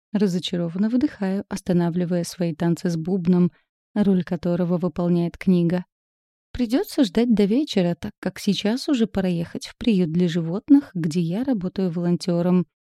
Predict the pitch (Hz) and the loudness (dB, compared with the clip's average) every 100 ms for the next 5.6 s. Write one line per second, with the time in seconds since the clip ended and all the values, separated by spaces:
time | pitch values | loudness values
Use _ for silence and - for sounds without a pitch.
0 | _ 208 320 349 214 233 269 311 240 240 | _ -2 0 2 2 4 6 8 6 6
1 | 247 208 185 208 202 180 180 156 175 - | 2 2 2 4 4 2 0 0 -4 -4
2 | 285 247 170 160 170 165 165 175 156 165 | -2 0 0 -2 -4 -2 0 0 -2 -4
3 | 160 175 175 185 - _ _ _ - 190 | 0 2 4 4 0 _ _ _ 0 2
4 | 185 - 175 175 175 214 247 226 - - | 2 0 -2 0 2 6 6 4 -2 -6
5 | - 185 175 180 - | -2 0 2 0 -2